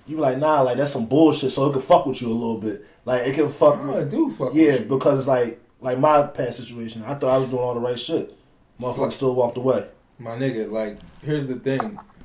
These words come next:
Speaker 2: Like, we was talking on B T S behind the scenes and shit, like, and there's certain things that, that I just really don't wanna hear no more in a relationship, be-, just off of past experience.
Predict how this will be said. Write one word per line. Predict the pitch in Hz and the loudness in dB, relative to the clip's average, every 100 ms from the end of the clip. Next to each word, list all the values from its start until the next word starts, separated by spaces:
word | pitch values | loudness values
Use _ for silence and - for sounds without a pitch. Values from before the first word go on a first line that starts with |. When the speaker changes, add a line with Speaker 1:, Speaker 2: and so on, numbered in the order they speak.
| - _ _ _ _ - _ - - - 113 | -20 _ _ _ _ -20 _ -20 -20 -14 -6
Speaker 2:
Like, | 120 | -2
we | 160 | -2
was | 190 - | -2 0
talking | 165 151 135 117 101 | 0 2 -2 -4 -8
on | 117 113 | -8 -8
B | 117 131 | -6 -6
T | 131 127 | -4 -2
S | 131 110 | -2 -4
behind | 117 120 117 | -10 -10 -10
the | |
scenes | 110 131 143 131 | -10 -8 -6 -6
and | 113 | -8
shit, | 110 110 104 | -10 -8 -8
like, | 104 104 | -6 -8
and | 107 | -6
there's | 135 147 | -6 -4
certain | 160 135 123 | -4 -4 -6
things | 110 131 127 117 107 | -6 -4 -4 -8 -6
that, | 117 107 104 98 98 - | -4 -4 -6 -10 -12 -4
that | 120 110 | -4 0
I | 143 170 | 0 0
just | 135 135 131 107 | 0 -4 -4 -8
really | 123 127 107 | -4 -4 -6
don't | 117 117 104 | -8 -10 -8
wanna | 110 107 101 | -8 -8 -10
hear | 95 117 113 107 | -12 -8 -6 -4
no | 104 147 | -6 -8
more | 208 208 202 202 | -8 -8 -10 -10
in | 208 | -10
a | 202 | -10
relationship, | 202 214 214 - 208 - - | -10 -10 -10 -14 -14 -14 -14
be-, | 101 - - | -20 -18 -12
just | 127 123 | -10 -6
off | 127 123 | -6 -4
of | 110 110 | -6 -8
past | 123 113 107 | -6 -8 -8
experience. | - 123 127 110 101 | -12 -8 -6 -6 -12